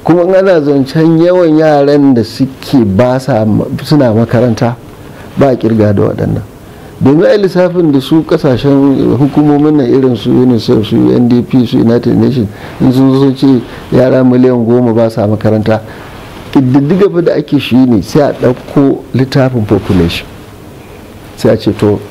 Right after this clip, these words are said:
yara daga 'yan shekara biyar zuwa ashirin a Kano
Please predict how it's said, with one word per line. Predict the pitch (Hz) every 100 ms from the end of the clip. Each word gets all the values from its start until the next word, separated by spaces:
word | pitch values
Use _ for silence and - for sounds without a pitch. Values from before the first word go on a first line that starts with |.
| - -
yara | 120 143 135 131 127
daga | 113 -
'yan | 113 131
shekara | 135 120 - 131 117
biyar | 110 110 117 113
zuwa | 127 127 104
ashirin | - 107 143 - - - -
a | -
Kano | 101 131 123